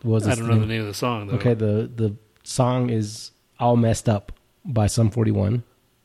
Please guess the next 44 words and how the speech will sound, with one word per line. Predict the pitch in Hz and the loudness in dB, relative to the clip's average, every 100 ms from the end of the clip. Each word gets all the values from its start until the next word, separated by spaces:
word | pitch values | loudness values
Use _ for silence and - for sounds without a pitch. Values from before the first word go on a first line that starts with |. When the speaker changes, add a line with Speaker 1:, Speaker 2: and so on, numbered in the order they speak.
| _ | _
Speaker 1:
So | - 117 | -6 0
do | |
you | |
Speaker 2:
All | 107 | 2
Speaker 1:
know | 107 98 98 - | 2 0 -6 -4
All | 120 110 | 2 4
Messed | 110 - | 2 2
Up? | 107 139 - _ _ _ _ - _ | -2 -2 -12 _ _ _ _ -20 _
Speaker 2:
Oh, | 135 135 131 120 110 131 370 | 0 2 2 0 -4 -8 -6
Up, | 127 _ - | -6 _ -6
Up | 131 - | -4 -4
in | 113 | -6
Smoke. | - 127 107 101 | -4 -4 -4 -2
Speaker 1:
All | 113 113 | 2 2
Messed | 110 110 | 2 0
Up | 101 | -4
in | |
Smoke, | 101 104 104 | -4 -4 -2
yeah. | 104 101 | -4 -4
Speaker 2:
Okay. | 95 113 101 95 _ _ | -4 -8 -8 -16 _ _
Speaker 1:
So | 113 | -4
number | 104 101 98 _ | -2 -4 -6 _
three? | - 117 139 135 | -6 -4 -4 -6
Speaker 2:
I | |
have | 120 | -8
no | 110 117 113 | -6 -8 -8
clue. | 113 123 110 104 98 - _ - | -6 -2 -2 -4 -10 -18 _ -10
Speaker 1:
Okay, | 131 113 110 107 | -8 -4 -2 -2
uh, | 117 104 101 101 | -2 -2 -2 -4
song, | 104 - 117 120 127 - | -8 0 2 2 -2 -6
Psychotron. | - 117 139 - 120 135 127 _ _ _ _ _ _ _ _ _ _ _ _ _ _ _ _ | 0 2 2 2 2 2 0 _ _ _ _ _ _ _ _ _ _ _ _ _ _ _ _
So | 127 | 2
what | |
do | 120 | 4
you | |
think | 120 | 4
the | 113 | 6
Speaker 2:
Okay, | |
Speaker 1:
movie | 120 117 | 4 4
was? | - | 2
Speaker 2:
all | 113 | 2
right, | 113 117 | 2 0
all | 110 | -2
right. | 104 117 | -2 -4